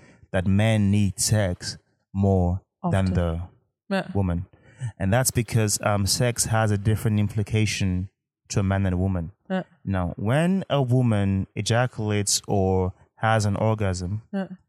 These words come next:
Speaker 1: there is a release of energy into her body.
Speaker 2: Yeah.
Speaker 1: Okay. It's like, um, they feel that, that's why it's very difficult for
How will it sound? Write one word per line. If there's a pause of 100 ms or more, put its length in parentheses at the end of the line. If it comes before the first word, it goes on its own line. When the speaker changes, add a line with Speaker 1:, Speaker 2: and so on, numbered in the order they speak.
(320)
Speaker 1:
there
is
a
release
of
energy
into
her
body. (140)
Speaker 2:
Yeah.
Speaker 1:
Okay.
It's
like, (520)
um,
they
feel
that,
that's
why
it's
very
difficult
for